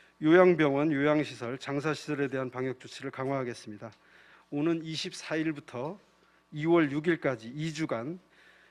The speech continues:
요양병원과 요양시설 면회는 비접촉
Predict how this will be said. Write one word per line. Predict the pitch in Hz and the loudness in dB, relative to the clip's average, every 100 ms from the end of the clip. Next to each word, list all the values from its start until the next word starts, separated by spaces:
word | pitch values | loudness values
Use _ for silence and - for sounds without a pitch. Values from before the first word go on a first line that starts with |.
| _ | _
요양병원과 | 147 160 160 151 147 147 147 135 | 2 4 6 4 4 4 2 0
요양시설 | 135 143 135 - 135 | 0 -2 -4 -6 -4
면회는 | 131 131 123 117 156 151 | -2 -2 -4 -6 -10 -12
비접촉 | - 143 151 151 - 151 | -14 -8 -8 -8 -12 -12